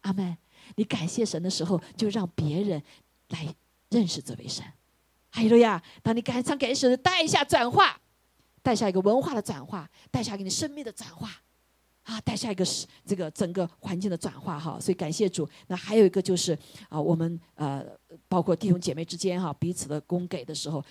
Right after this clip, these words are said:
当我们感谢的时候，神就知道，哦，我原来是，虽然你不足，但是神可以帮补，对不对？用弟兄姐妹来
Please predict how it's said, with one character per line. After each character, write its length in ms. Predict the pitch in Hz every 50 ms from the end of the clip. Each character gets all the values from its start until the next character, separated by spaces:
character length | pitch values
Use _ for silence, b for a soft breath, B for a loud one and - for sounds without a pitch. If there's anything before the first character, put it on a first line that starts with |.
| b b
当 120 | - 147
我 20 | 156
们 100 | 160 -
感 160 | - 147 127
谢 160 | 131 - 185
的 80 | 156 147
时 160 | - - 135
候， 160 | 143 147 143
神 200 | 123 - 147 165
就 100 | 175 180
知 100 | 170 180
道， 200 | 170 175 151 -
哦， 580 | - - 185 214 233 240 240 233 220 190 160 143 B B B B
我 160 | - - 151 170
原 140 | 170 180
来 100 | 185 196
是， 240 | 190 - - 180 165 b b b
虽 180 | - - 208 196
然 100 | 185 185
你 80 | 151
不 160 | 127 - 196
足， 140 | 190 - 143 151
但 160 | 170 170 147
是 80 | -
神 160 | - 127 139 160 -
可 80 | -
以 100 | 156 123 - _
帮 180 | - 143 151 160 - -
补， 140 | 139 127 -
对 100 | 156 160
不 80 | 151
对？ 160 | 143 - 143 131 - _
用 160 | - 180 160 147
弟 100 | - 170
兄 80 | 165 156
姐 120 | - -
妹 80 | 117 127
来 100 | 135